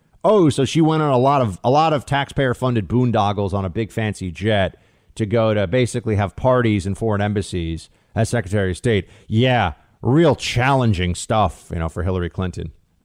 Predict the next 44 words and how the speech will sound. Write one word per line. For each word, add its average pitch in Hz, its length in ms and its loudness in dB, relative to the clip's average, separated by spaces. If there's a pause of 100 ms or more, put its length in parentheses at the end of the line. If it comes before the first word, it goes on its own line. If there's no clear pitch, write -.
(100)
But 82 400 -4 (400)
let's 110 220 -2
dive 104 300 0
into 101 200 -2
the, 98 80 -2
what 107 360 -4
we're 110 100 -4
seeing 107 300 -4
so 104 200 -2
far 90 440 0
from 90 240 -6
the 87 60 -4
Putin 101 300 -4
administra-, 85 500 -6
I'm 98 120 -4
sorry, 95 400 -4
<laughs> - 120 -20
the 98 280 0
Biden 139 220 2
administration 95 640 -2
on 87 80 -4
foreign 90 240 -4
policy 80 380 -6
when 90 100 -6
it - 60 -12
comes 82 220 -8
to 85 60 -16
Putin, 87 440 -8 (640)
uh, 80 300 -4
and 104 160 0
also 92 320 -2
China. 135 320 -2
I 80 40 -6
mean, 90 180 -6
our, 113 180 -2
our 117 180 2
two 160 560 2 (500)
major 123 580 0
geopolitical 107 800 -2
opponents 104 640 -2
are 98 120 -2
Russia 101 340 -2
and 90 120 -6
China, 95 500 -2